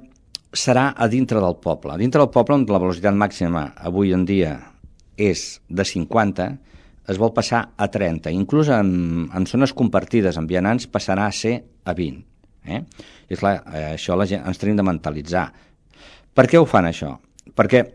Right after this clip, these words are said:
està considerat que si la velocitat baixa a trenta o a vint, el que és el número de morts baixarà només al cinc per cent, com ara estem quasi al cinquanta per cent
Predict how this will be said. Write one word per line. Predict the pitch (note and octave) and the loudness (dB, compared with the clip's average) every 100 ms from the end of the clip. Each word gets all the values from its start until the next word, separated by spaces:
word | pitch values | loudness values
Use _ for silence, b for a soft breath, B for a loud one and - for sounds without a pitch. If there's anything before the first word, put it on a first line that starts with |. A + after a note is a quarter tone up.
| _ - - G#2 | _ -20 -6 -4
està | - C#3+ | 2 2
considerat | D3 C#3+ C3+ B2 G2+ - | 4 2 4 6 6 2
que | G2+ | -2
si | G2+ | 2
la | F#2+ | 2
velocitat | F#2 F2+ F2+ A#2 A2 | 4 0 2 0 4
baixa | A2 - E2+ - | 2 2 -4 -2
a | G2+ | -4
trenta | F#2+ A2 G2+ - D2 - _ _ _ _ _ - | 2 2 2 0 -8 -8 _ _ _ _ _ -6
o | E2+ | 0
a | |
vint, | A#2 A2 C#3+ - _ b b b b b | 2 2 0 -12 _ b b b b b
el | G2+ | -2
que | C3 | 2
és | B2+ | 2
el | A#2+ G#2+ G#2+ | 4 4 4
número | C#3+ C#3 F2 D2+ C#2+ - - | 6 6 4 -2 -14 -16 -4
de | F2 | 0
morts | F2+ G#2+ F2+ A2+ - - _ _ _ - | 4 4 2 -2 -18 -20 _ _ _ -8
baixarà | F2+ G2 - G2 A#2+ A#2 - - | -2 -2 0 0 0 -4 -10 -2
només | G2+ G2 G#2 B2 - _ - | 0 2 2 0 -6 _ -2
al | G2 F#2 | -2 -2
cinc | - C3 - | 0 0 0
per | E2 | -4
cent, | C#2+ A2 F2+ C#2 - _ _ _ | -4 -6 -6 -8 -16 _ _ _
com | - F2+ | -4 0
ara | F2 G2+ | 0 -2
estem | - G#2 | -2 -2
quasi | G2 F#2 A2 | -2 -2 -2
al | |
cinquanta | G#2 D#2 D#2+ D#2+ D#2 | -4 -6 -4 -4 -4
per | D2+ - | -10 -12
cent | C#2+ | -14